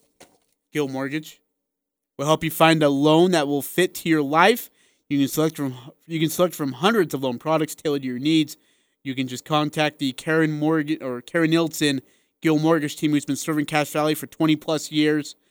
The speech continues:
uh, has extensive experience, wide-ranging knowledge, overwhelming dedication towards her customers. Call four three five, two nine four, two four eight zero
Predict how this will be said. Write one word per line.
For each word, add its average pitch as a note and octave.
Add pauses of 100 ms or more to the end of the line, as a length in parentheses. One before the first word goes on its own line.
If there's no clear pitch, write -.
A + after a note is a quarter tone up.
(300)
uh, B2
has C#3
extensive D#3+
experience, D#3+
wide-ranging D#3
knowledge, D3+ (520)
overwhelming D#3
dedication D3+
towards D#3
her B2+
customers. D#3+ (440)
Call D#3
four E3+
three D#3+
five, D#3+
two E3+
nine D#3
four, D#3
two D#3
four D3+
eight C3
zero D3+